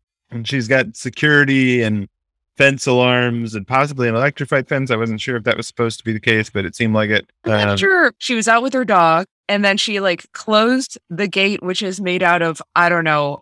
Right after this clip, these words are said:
Speaker 2: five pieces of wood. And then she, like, put in a code, and I'm like, "Dude, I can, I can go through that.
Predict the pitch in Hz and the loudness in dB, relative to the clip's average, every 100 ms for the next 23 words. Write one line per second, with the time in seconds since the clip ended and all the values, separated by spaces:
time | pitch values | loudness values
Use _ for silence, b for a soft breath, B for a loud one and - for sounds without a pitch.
0 | - - - 170 180 180 - 180 175 151 | -16 -12 0 0 0 -4 -12 -10 -10 -10
1 | - 139 135 151 143 110 - _ _ _ | -10 -10 -6 0 2 2 -4 _ _ _
2 | _ _ 202 214 240 247 240 208 180 202 | _ _ -2 0 0 -2 -4 -8 -8 0
3 | 190 175 175 - 240 208 170 - 196 190 | 0 0 -10 -6 -4 -2 -4 -2 0 2
4 | 147 151 170 175 170 - 247 233 202 220 | 0 -2 -2 -2 -4 -6 -12 -6 -6 -4
5 | 339 254 - - _ _ - 233 320 269 | -2 -4 -6 -20 _ _ -8 -6 -2 -4
6 | 196 190 180 - 185 180 240 247 87 52 | -2 -4 -6 -8 -6 -4 -4 -2 -2 -4